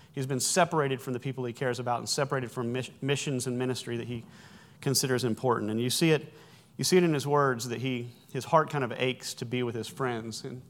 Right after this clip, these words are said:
in one part of the passage, he says to them, "I thank my God every time I remember you." So you imagine this man in a Roman prison. Roman prison wouldn't be like an American prison. It would be quite,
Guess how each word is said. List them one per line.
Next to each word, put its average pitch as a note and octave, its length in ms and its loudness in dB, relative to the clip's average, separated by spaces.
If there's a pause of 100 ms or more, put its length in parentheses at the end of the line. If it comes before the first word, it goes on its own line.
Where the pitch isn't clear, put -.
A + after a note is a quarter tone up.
(380)
in C3 60 -4
one D3 140 4
part D3 140 4
of C3 60 -2
the - 40 -4
passage, C3 420 0
he C3+ 100 -8
says C3 260 0
to C3+ 80 -6
them, B2+ 140 -4
"I A#2+ 100 -4
thank C#3+ 240 -4
my B2+ 160 -2
God B2 340 2
every B2+ 220 -4
time B2+ 220 -4
I A#2+ 60 2
remember A#2 420 -4
you." G#2+ 260 -10 (420)
So - 120 -4
you D3 100 2
imagine D#3+ 500 2
this C3+ 160 -2
man C#3 180 0
in C3 60 -2
a C3 60 0
Roman D3 300 2
prison. A#2 300 -4
Roman D3 200 0
prison C#3+ 300 -2
wouldn't C3+ 200 -4
be B2+ 240 -4 (540)
like B2+ 220 -2
an B2+ 60 0
American B2 400 0
prison. A2+ 300 -6
It A2 80 -8
would A2+ 160 -8
be A#2 240 -4 (400)
quite, C#3 300 2